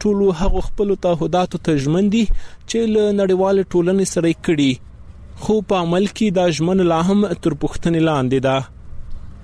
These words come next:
د دې ترڅنګ افغانستان اوس مهال له یو بد اقتصادي، سیاسي او ټولنیز وضعیت سره مخ دی.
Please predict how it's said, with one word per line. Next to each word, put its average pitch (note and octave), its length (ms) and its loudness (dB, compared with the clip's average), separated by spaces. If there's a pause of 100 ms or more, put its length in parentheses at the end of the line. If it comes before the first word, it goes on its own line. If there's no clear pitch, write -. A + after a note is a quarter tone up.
(880)
د G#3 160 2
دې G#3+ 260 0
ترڅنګ G3+ 380 0
افغانستان F3+ 560 0
اوس F#3+ 300 0
مهال F3+ 400 0
له G3 60 2
یو F#3 240 4
بد E3 300 -2
اقتصادي، D#3+ 680 0
سیاسي D#3+ 500 0
او F3 120 2
ټولنیز D#3+ 480 0
وضعیت D#3 400 -2
سره C#3 240 0
مخ C3+ 240 -2
دی. C#3 200 2